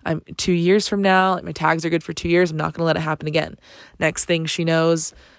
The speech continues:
she's like, "I did it again?" Like, I even saw the, the notification come up on my phone and I totally, like, swiped it away. I saw the second one come up, I swiped it away. Like,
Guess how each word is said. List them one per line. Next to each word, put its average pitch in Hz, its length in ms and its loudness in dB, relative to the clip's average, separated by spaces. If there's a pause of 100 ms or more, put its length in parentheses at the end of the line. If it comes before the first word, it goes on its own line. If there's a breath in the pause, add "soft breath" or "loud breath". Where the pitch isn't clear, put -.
she's 170 300 -2
like, 156 400 -2 (680)
"I 180 120 -8
did 233 200 -2
it 285 120 2
again?" 190 440 0 (260)
Like, 180 220 0 (240 loud breath)
I 247 100 4
even 330 140 0
saw 247 260 2
the, 202 160 2
the 165 160 -2
notification 214 500 0
come 214 120 -2
up 185 40 -4
on 175 60 0
my 151 100 2
phone 208 460 2
and 208 100 -2
I 156 120 -2
totally, 185 400 2
like, 170 160 0
swiped - 280 -4
it 160 80 2
away. 214 460 4
I 208 40 -2 (340 loud breath)
saw - 160 -2
the - 60 -4
second 190 300 0
one 190 100 -4
come 208 120 0
up, 202 140 4
I 190 60 -4
swiped - 280 0
it 165 60 2
away. 175 440 0 (280 loud breath)
Like, 156 280 -4